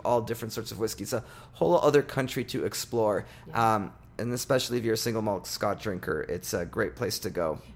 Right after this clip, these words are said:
Speaker 2: Yeah, and just like you said, it's sort of making its, its, uh, its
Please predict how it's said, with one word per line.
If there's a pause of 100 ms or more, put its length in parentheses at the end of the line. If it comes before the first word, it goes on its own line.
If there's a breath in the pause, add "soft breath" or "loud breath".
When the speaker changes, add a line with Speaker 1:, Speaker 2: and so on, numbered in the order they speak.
Speaker 2:
Yeah,
and
just
like
you
said,
it's
sort
of
making
its,
its,
uh, (360)
its